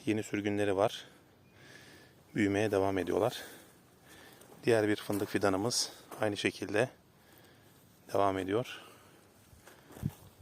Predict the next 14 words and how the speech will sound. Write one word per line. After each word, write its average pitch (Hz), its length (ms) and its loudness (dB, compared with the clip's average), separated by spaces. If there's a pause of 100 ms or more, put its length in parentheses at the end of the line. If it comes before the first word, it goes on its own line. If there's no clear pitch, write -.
(1080)
Biraz 107 240 0
daha 104 140 0
sönük - 340 -6
duruyor 104 200 2
ama 117 160 2 (1500)
herhalde 95 480 0
yeterli 104 380 -4
su - 180 0
alamadığından. 98 600 0 (680)
Bunda 120 260 2
da 117 160 4 (340)
aşırı 135 280 0
derecede 117 320 -2
bir - 200 -4